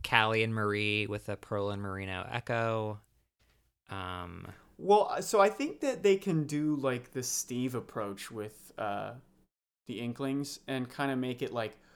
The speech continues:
Speaker 2: four Inklings, and then you get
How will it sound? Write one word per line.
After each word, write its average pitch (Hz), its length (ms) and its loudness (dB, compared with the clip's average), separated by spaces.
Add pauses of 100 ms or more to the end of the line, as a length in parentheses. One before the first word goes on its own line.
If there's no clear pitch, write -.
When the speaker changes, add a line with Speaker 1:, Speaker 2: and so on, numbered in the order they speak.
(340)
Speaker 2:
four 151 460 0
Inklings, 127 720 -2
and 117 180 -4
then 110 100 -6
you 110 100 -6
get 107 220 -6